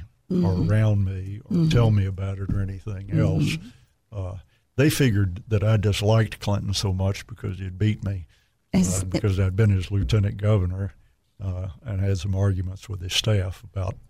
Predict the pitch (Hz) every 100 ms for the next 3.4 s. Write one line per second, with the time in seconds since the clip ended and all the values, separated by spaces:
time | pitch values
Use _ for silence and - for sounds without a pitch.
0 | _ _ _ _ _ _ _ _ _ _
1 | - 104 101 - - 117 92 92 101 104
2 | 92 98 90 95 101 90 90 95 92 -
3 | 113 104 98